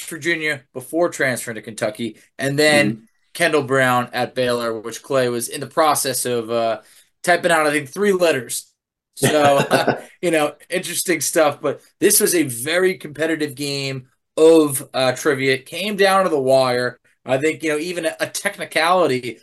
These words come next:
Speaker 1: of Houston not being in the Big twelve while Jarris Walker played there,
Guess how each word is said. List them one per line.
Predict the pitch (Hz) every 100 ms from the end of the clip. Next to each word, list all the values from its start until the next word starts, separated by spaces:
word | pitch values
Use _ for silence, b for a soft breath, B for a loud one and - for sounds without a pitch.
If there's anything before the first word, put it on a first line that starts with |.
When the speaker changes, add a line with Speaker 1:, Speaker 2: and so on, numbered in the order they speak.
| -
Speaker 1:
of | 143 127
Houston | 175 202 - 190 170 143 b -
not | 160 190 147
being | 156 190 190
in | 175
the | 170
Big | 147 175 160
twelve | - 185 180 175 151
while | 127 160 180
Jarris | 170 170 170 165 -
Walker | 160 165 165 -
played | 170 170
there, | 165